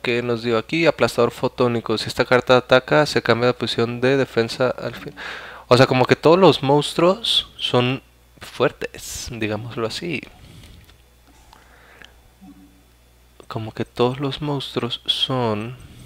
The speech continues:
Mira, nivel ocho este güey también. Wow.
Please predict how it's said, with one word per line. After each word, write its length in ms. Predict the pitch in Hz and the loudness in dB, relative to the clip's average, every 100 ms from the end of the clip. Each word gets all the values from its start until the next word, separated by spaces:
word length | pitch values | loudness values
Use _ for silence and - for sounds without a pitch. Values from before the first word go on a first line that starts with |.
| - - - _ _ _ _ _ _ _ _ _ _ _ _ _ _ _ _ _ _ _ _ _ - | -20 -20 -20 _ _ _ _ _ _ _ _ _ _ _ _ _ _ _ _ _ _ _ _ _ -18
Mira, 440 | 107 - - - - | -14 -12 -12 -12 -10
nivel 280 | 117 120 | -8 -8
ocho 240 | 131 127 135 | -10 -10 -10
este 160 | - | -10
güey 160 | 139 135 | -10 -10
también. 540 | - 135 131 123 135 131 | -10 -8 -6 -6 -6 -10
Wow. 460 | - 104 - 139 135 | -10 -10 -8 -8 -8